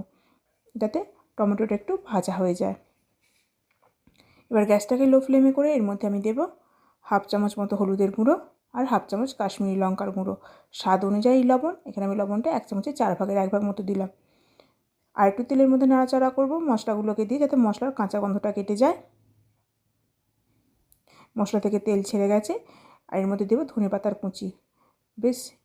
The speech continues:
একটু বেশি পরিমাণে দিলাম ধনেপাতার কুচিটাকে দিয়ে তেলের মধ্যে একটু নাড়াচাড়া করে নিলাম। আর সর্ষে, সাদা তিল আর কুমড়োদানার বীজ যেটা বেটে রেখেছিলাম, সেটা তেলের মধ্যে দিয়ে একটু কয়েক সেকেন্ড নাড়াচাড়া করে নিলাম। দিয়ে দেবো পরিমাণ অনুযায়ী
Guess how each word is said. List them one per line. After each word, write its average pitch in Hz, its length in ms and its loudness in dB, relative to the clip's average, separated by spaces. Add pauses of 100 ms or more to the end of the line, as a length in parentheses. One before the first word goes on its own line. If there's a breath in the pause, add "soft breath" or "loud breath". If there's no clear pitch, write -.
(140)
একটু 220 220 -8
বেশি 208 220 -2
পরিমাণে 208 420 0
দিলাম 214 220 4
ধনেপাতার 247 440 2
কুচিটাকে 254 460 -2
দিয়ে 269 140 -2
তেলের 247 240 2
মধ্যে 247 200 2
একটু 269 120 -4
নাড়াচাড়া 262 420 4
করে 262 160 6
নিলাম। 269 280 4 (460 soft breath)
আর 208 80 -8 (100)
সর্ষে, 214 360 -4 (1500)
সাদা 202 300 2
তিল 247 220 2 (340)
আর 262 160 2 (1000 loud breath)
কুমড়োদানার 208 480 2
বীজ 240 200 0
যেটা 285 200 4
বেটে 262 160 2
রেখেছিলাম, 269 440 2
সেটা 214 220 -4
তেলের 208 280 0
মধ্যে 214 240 0
দিয়ে 214 140 -2
একটু 254 180 -4 (220)
কয়েক 233 280 2
সেকেন্ড 254 220 4
নাড়াচাড়া 254 380 4
করে 269 180 6
নিলাম। 277 260 4 (380 soft breath)
দিয়ে 202 180 -4
দেবো 214 220 -6 (760)
পরিমাণ 208 260 2
অনুযায়ী 202 320 0